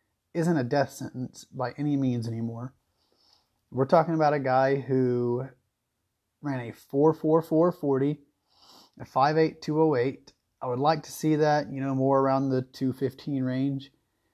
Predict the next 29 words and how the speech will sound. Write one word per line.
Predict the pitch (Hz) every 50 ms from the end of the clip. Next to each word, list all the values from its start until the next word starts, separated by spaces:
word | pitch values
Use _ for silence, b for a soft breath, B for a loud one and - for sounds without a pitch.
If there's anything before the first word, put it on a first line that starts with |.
| _ _ _ _ _ -
But, | 127 117 127 147 147 139 135 - - _ - _ _ _ _ _ _ _ _ _ _ _
I | - 147
mean, | 156 151
he | 147
had | 160 196 233 226
the | -
fifty-fourth | 175 - 214 208 185 175 - - 185 180 190 185 -
percentile | - 143 - - 175 160 156 160 160 151 135 120
target | - - 156 165 147 131 117
share. | - - 117 113 - - - _ _ _ _ _ _ _ _ _ _ _ _ _ _ _ _ _ _ _ _ _ _ _ _ B B B B B B B B _ _ _ _ _ _ _ _ _ _ _ _ _ _ _ _ _ _ _ _ _ _ _ _ _ _ _ _ _ _ _
James | 139 131 160 185 208 208 190
Conner, | - - 160 175 202 190 175 160 147 139 143 - _ _ _ _ _ _ _ _ _ _ _ _ _ _ _ _ _ _ _ _ _ _ _ _
I | 147
mean, | 151 147 156 147 - - _ _ _
I, | - 143 147 143 131
I | 127 135
realize | 143 147 165 180 180 170 170 170 170 165 160 - - _ - _
he | _ _ - 160 143
has | 127 110 -
caught | - - - 160 151 147 - -
the | 156 143
ball. | 135 139 143 151 170 180 190 - _ _ _ _ _ _ _
He's | 156 143 131 127 131 _ _ _ _ _ -
been | 143 156 165 165
involved | 151 143 151 151 151
in | 151
the | 143 139
passing | 135 156 143 147 143 - 160 156
game | 160 160 160 160 160 165